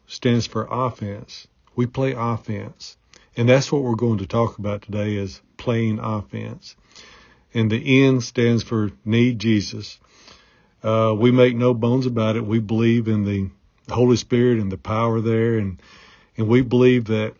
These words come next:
when we live in that character and try to regain the character and understand and carry that wisdom,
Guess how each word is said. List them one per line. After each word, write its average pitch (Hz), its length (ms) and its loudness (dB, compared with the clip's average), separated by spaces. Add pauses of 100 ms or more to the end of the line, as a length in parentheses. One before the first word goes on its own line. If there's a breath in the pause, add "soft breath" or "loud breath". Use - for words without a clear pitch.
(1160)
when 120 280 4
we 110 320 4 (1500 soft breath)
live 135 320 6
in 135 120 6
that 120 260 0
character 139 400 2
and 107 100 0
try 120 200 0
to 107 100 -2
regain 117 1000 0
the 101 100 -2
character 107 720 -4
and 117 160 0
understand 113 580 0
and 104 100 -4
carry 117 240 -2
that 104 200 -4
wisdom, 113 600 0